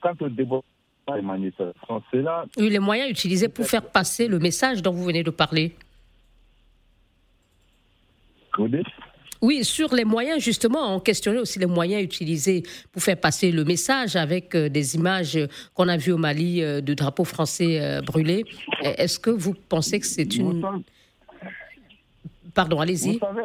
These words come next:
Speaker 1: au Mali ici, oui, vous savez, au Mali ici, il y a à peu près dix ans, le mouvement Yerawolo debout sur les remparts, nous sommes en train de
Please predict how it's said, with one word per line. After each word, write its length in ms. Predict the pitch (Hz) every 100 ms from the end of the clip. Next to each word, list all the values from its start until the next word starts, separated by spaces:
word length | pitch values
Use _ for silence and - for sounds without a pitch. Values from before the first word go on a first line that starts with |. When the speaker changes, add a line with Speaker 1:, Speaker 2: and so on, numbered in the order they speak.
| -
Speaker 1:
au 140 | 147
Mali 580 | 147 147 147 156 143 127 - 131
ici, 260 | 139 180 - _ _ _ _ _
oui, 180 | 120 143 143 123
vous 240 | 113 131
savez, 260 | 185 175 190
au 140 | 143 139
Mali 480 | 139 143 156 139 123 139
ici, 320 | 139 143 135 120
il 60 |
y 20 |
a 60 | 117
à 60 | 107
peu 180 | 117
près 260 | 101 127 120 95 - -
dix 200 | 123 123
ans, 120 | 120
le 180 | 110 110
mouvement 200 | 117 120 _ _ 120
Yerawolo 600 | 113 110 107 110 120 120
debout 420 | 87 117 113 107
sur 120 | 117
les 200 | 117 101
remparts, 400 | 95 95 92 101
nous 180 | 101 95
sommes 220 | - 101
en 120 | 101 98
train 180 | 110
de 140 | 110